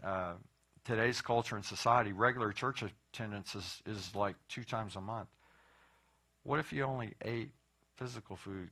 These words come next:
two times a month? How <laughs> healthy would you be?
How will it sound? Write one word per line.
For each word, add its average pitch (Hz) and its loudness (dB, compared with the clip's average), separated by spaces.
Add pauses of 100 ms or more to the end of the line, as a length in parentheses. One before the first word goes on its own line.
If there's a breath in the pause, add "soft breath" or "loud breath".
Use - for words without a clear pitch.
(140)
two 104 -10
times 95 -6
a 90 -10
month? 90 -6
How 101 -2
<laughs> - -
healthy - 0
would 104 -4
you 101 -4
be? 92 -4